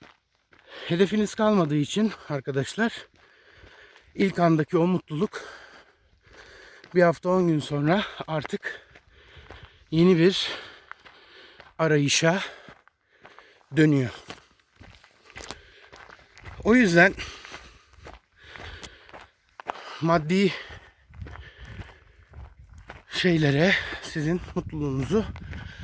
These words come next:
bağlamamanız gerekiyor. Burada da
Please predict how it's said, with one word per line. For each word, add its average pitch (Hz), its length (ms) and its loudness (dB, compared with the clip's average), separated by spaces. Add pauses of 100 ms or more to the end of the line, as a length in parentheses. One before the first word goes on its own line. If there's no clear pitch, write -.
bağlamamanız 151 840 2
gerekiyor. 123 440 -6 (2500)
Burada 214 420 4
da 214 160 6